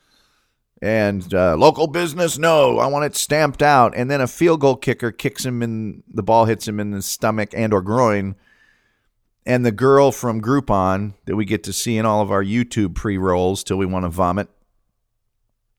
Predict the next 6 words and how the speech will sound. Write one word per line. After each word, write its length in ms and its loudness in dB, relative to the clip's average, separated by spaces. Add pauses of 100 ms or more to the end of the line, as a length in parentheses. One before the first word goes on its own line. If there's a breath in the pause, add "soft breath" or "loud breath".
(260)
she 280 0
laughs, 680 2 (220 soft breath)
and 120 -2
her 120 2
laugh 360 6
is 200 0